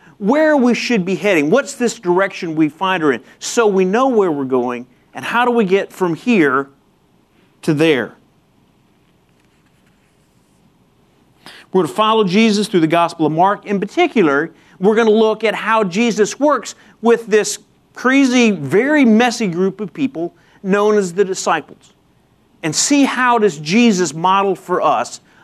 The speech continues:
a direction for ministry and a process for getting there. Where is Jesus headed? How does he get there?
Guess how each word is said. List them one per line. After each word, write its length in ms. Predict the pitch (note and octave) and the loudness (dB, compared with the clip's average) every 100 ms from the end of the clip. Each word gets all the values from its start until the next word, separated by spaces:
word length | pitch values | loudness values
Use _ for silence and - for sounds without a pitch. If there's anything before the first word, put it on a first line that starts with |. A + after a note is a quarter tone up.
| _ - | _ -4
a 80 | F#3 | -2
direction 720 | D#3 E3 F3+ A3 - A3 F3+ | 2 2 2 0 -4 -2 -4
for 240 | - F3+ | -4 -4
ministry 840 | D#3+ D3+ D3+ C#3+ C#3 C#3+ B2+ B2 A#2 _ _ _ _ | 0 2 2 2 -2 -2 0 0 -2 _ _ _ _
and 320 | C#3 D3 C#3+ | -2 -2 -2
a 80 | C#3 | -6
process 800 | C3 - - D3+ D3+ - C3 B2 | -10 -14 -4 0 0 0 -2 -2
for 180 | - C3 | -4 -6
getting 360 | G#2+ A#2 G#2 F#2+ | -2 -2 -2 -6
there. 240 | F2 - _ _ _ _ _ _ _ - | -12 -16 _ _ _ _ _ _ _ -2
Where 220 | C#3+ G#3 | 2 2
is 100 | G#3+ | 0
Jesus 460 | E3 G#3+ G3+ F#3+ - | 0 2 2 -2 -4
headed? 460 | G#3 G#3 G3+ F#3 - _ _ _ _ | -2 0 0 -4 -14 _ _ _ _
How 200 | D#3+ G3 | -4 -2
does 160 | A3 | -2
he 80 | G3+ | -2
get 300 | F#3 C#3 C3 | 0 -2 0
there? 320 | A#2 A2 A2+ | -2 -2 -6